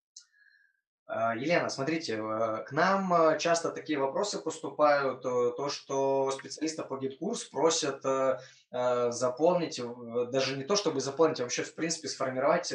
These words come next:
документы. Это договор, э, оферты и политику конфиденциальности. Вот. Ну и обычно это у нас спрашивают либо, где его взять,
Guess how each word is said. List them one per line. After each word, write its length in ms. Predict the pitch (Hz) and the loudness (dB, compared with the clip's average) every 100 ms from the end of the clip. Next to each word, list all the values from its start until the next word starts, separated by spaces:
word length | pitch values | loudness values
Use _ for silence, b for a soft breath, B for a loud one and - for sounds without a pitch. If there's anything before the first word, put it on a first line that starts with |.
| 117 | -8
документы. 600 | 131 151 160 156 135 120 | -8 -4 -2 -2 -2 -4
Это 840 | 127 135 131 131 131 127 127 127 | -2 -4 -2 2 4 6 6 4
договор, 520 | 123 131 139 131 120 - - | 0 -2 -2 -2 -4 -10 -4
э, 40 | |
оферты 800 | 131 127 127 226 262 - 196 185 | 0 0 0 2 0 0 -2 -2
и 280 | 160 180 202 | -4 -6 -6
политику 360 | 190 160 - - | -4 -4 -4 -8
конфиденциальности. 800 | 139 135 - 139 107 - 95 _ b b b b | -8 -4 0 0 0 -10 -14 _ b b b b
Вот. 280 | 131 127 120 | 0 0 2
Ну 100 | 208 | 2
и 60 | 185 | 4
обычно 760 | 127 196 - 160 151 147 - B B B - | 2 0 2 2 4 4 0 B B B -2
это 600 | 135 135 139 135 135 131 | -2 4 6 6 6 4
у 60 | |
нас 160 | 147 143 | 2 0
спрашивают 420 | 156 151 135 120 | 4 4 2 -4
либо, 180 | 135 131 | -6 -4
где 220 | 131 147 | -4 -2
его 160 | 139 131 | -2 -2
взять, 640 | 143 233 269 262 - - | 0 0 0 -2 -6 -10